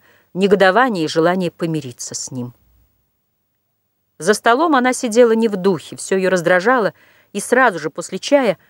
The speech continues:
она поднялась к себе в комнату. Но и там ей не стало легче, она не могла найти себе места. Нужно было что-то предпринимать, на что-то решаться. Она сейчас же должна идти в хижину, и если его там не окажется, что ж,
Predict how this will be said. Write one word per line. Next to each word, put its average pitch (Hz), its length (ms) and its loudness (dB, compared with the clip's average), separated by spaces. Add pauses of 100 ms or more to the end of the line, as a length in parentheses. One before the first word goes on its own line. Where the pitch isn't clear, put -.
(340)
она 247 220 0
поднялась 240 500 0
к - 40 -20
себе 202 300 -4
в - 80 -20
комнату. 143 540 -6 (720)
Но 180 120 -2
и 208 80 4
там 160 240 0
ей 147 120 -6
не 151 100 -4
стало 143 280 -2
легче, 139 320 -4
она 151 180 0
не 175 120 -4
могла 165 280 0
найти 151 240 -4
себе 156 240 -8
места. - 380 -10 (640)
Нужно 226 220 0
было 226 160 4
что-то 233 260 0
предпринимать, 233 640 0
на 156 80 -4
что-то 165 340 -6 (520)
решаться. 170 640 -6 (760)
Она 190 220 0
сейчас 202 400 0
же 156 80 -6
должна 156 340 0
идти 156 140 -10
в - 40 -16
хижину, 196 420 -2 (340)
и 190 60 -6
если 240 240 2
его 226 140 4
там 226 160 0
не 226 80 0
окажется, 240 440 -2
что - 200 -4
ж, - 200 -10